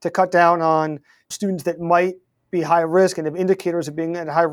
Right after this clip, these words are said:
risk for intellectual property theft or academic espionage,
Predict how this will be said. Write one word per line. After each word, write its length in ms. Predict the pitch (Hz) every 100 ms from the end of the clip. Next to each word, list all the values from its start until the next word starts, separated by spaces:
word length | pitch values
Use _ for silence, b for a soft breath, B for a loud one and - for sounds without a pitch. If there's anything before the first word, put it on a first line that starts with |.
| 160
risk 140 | 160
for 220 | _ 160
intellectual 400 | 156 156 156 160
property 360 | 160 151 151 143
theft 440 | - 147 143 -
or 140 | 139 - b b b
academic 420 | 165 165 156 151
espionage, 640 | 151 - 143 139 139 139